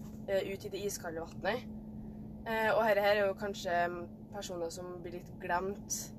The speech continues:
eh, når man tenker tilbake til hendelsen og hvordan etterreaksjonene har vært, da.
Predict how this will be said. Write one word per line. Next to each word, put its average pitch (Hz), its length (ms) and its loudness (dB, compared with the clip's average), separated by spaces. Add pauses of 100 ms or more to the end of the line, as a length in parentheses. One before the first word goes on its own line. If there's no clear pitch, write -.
(400)
eh, 190 380 4
når 185 180 0
man 180 180 -2
tenker 185 320 -4
tilbake 165 460 -2
til 170 80 -10
hendelsen 165 640 -6
og 170 260 2 (380)
hvordan - 300 0
etterreaksjonene 160 640 -2
har 180 160 -4
vært, 185 180 -4
da. 165 100 -2